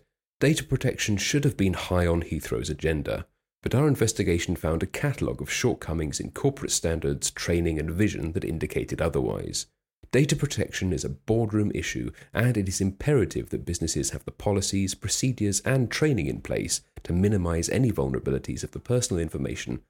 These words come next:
that has been entrusted to them." A Heathrow spokesperson told the B B C, "Following this incident, the company took swift action and strengthened processes and policies. We accept the fine that the I C O have deemed appropriate and spoken to all individuals involved.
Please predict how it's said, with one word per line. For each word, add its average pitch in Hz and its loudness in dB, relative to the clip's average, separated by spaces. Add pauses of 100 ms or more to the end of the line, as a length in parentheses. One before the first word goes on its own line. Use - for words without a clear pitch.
(120)
that 73 -2
has 80 -6
been 53 -4
entrusted - -4
to - -8
them." - -8 (800)
A 117 6
Heathrow 143 6
spokesperson 87 0
told 92 0
the 82 0
B 87 2
B 73 -2
C, 78 2 (460)
"Following 147 4
this 87 4
incident, 90 2
the - -2
company 92 0
took - -4
swift - 2
action - -2
and - -4
strengthened - -2
processes - -4
and 64 -10
policies. - -4 (480)
We 92 6
accept - 2
the - 0
fine 62 -4
that - -4
the 69 0
I 76 0
C - -2
O 69 0
have 82 -6
deemed 69 0
appropriate - -4 (140)
and 135 2
spoken - 0
to 87 -8
all 67 -2
individuals - -4
involved. 58 -2